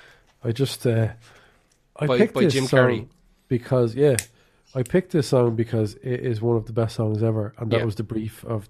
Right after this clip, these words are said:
Speaker 1: that was the brief of the, uh, assignment.
Speaker 2: <laughs> Exactly, yeah.
Speaker 1: So when we said, "Let's do best song ever, volume two," and I thought of this song, I went, "Well, that's one of the best songs ever
Speaker 2: Yeah,
Speaker 1: written."
Speaker 2: let's just put that on there.
Speaker 1: So I put it on.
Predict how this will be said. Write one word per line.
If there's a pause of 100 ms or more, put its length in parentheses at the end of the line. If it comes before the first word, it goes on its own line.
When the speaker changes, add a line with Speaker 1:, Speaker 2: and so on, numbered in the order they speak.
(160)
Speaker 1:
that
was
the
brief
of
the,
uh, (200)
assignment.
Speaker 2:
<laughs>
Exactly,
yeah. (960)
Speaker 1:
So
when
we
said,
"Let's
do
best
song
ever,
volume
two," (540)
and
I
thought
of
this
song,
I
went, (260)
"Well,
that's
one
of
the
best
songs
ever
Speaker 2:
Yeah,
Speaker 1:
written."
Speaker 2:
let's
just
put
that
on
there. (480)
Speaker 1:
So
I
put
it
on.